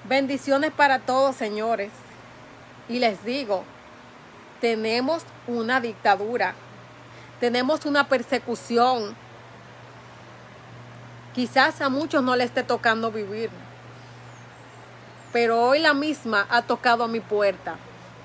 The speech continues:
tratando de jugar con mi integridad, tratando de, de desacreditarme como persona.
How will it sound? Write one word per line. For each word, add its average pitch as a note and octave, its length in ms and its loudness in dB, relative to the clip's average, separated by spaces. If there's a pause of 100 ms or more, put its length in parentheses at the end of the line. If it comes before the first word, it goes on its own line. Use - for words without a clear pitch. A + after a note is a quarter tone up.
(400)
tratando B3+ 460 4
de C#4+ 80 6
jugar C4 340 4
con B3+ 180 -2
mi B3 80 -4
integridad, G#3 720 0 (2000)
tratando A#3 420 0
de, C4 160 2
de A3+ 220 -4
desacreditarme A3 1040 0
como G3 240 -6
persona. G3 580 -4